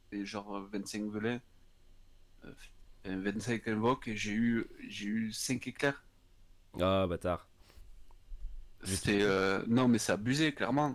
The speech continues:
Speaker 1: Et, mais pourtant, j'ai, euh, j'ai, j'ai pas eu de nat quatre, tu vois.
Speaker 2: Ouais, j'avoue.
Speaker 1: Ça veut rien dire après, hein. C'est, euh,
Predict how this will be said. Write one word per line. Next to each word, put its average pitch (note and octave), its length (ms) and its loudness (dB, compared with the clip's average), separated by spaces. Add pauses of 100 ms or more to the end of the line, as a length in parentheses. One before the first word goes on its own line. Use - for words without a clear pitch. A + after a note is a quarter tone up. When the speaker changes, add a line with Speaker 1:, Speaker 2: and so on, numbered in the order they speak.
Speaker 1:
Et, E2 100 -6
mais F2+ 240 -4
pourtant, C3+ 440 0
j'ai, A2+ 160 0
euh, G2+ 360 2 (540)
j'ai, G2 180 -10 (320)
j'ai - 140 -12
pas F2 180 -4
eu F#2+ 60 0
de G2+ 60 0
nat G#2 100 2
quatre, - 280 -2
tu - 120 -8
vois. G#2+ 240 -6
Speaker 2:
Ouais, F#2 240 4
j'avoue. E2 220 -2 (1700)
Speaker 1:
Ça - 280 -6
veut G2 200 0
rien G#2+ 200 4
dire B2+ 240 2
après, G2 380 0
hein. G#2 180 -6
C'est, F#2+ 300 -2
euh, G2 260 0